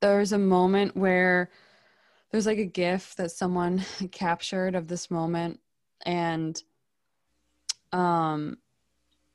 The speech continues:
I tweeted quite a while ago that it looks like, um,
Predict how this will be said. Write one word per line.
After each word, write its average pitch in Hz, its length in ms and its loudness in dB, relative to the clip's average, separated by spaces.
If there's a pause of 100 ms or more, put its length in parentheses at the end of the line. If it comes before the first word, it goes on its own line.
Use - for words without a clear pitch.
I 175 760 0
tweeted 185 440 -2
quite 196 220 -4
a 190 60 -2
while 165 400 -2
ago 202 520 -2
that 180 140 0
it 175 160 -4
looks 180 520 -4
like, 170 580 -4 (540)
um, 160 500 -4